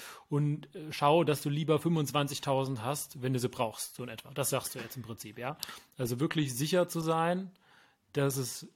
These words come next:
läuft, weil wenn, wenn das erstmal finanziert ist und das Ganze im Gange ist,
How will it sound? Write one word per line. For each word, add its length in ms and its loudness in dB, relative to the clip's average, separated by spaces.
läuft, 580 2
weil 320 6
wenn, 560 -2
wenn 140 2
das 120 2
erstmal 320 -2
finanziert 540 0
ist 200 2
und 60 -4
das 140 -2
Ganze 240 0
im 80 0
Gange 280 2
ist, 360 -4